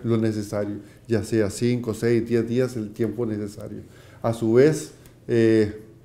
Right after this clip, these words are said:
de las áreas de adscripción del hospital,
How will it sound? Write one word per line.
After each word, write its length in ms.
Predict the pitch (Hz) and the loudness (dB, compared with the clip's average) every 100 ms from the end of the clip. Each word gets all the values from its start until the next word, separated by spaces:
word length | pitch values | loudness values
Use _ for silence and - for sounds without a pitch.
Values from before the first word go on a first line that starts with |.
| - | -12
de 140 | 113 123 | 4 4
las 180 | - 120 | 6 4
áreas 480 | 151 143 127 117 - | 4 6 4 2 -2
de 80 | |
adscripción 640 | 113 - 113 - 143 143 123 | -4 -4 -8 -4 0 2 0
del 140 | 110 | -2
hospital, 600 | 104 - - 123 135 156 | -6 -10 0 2 2 0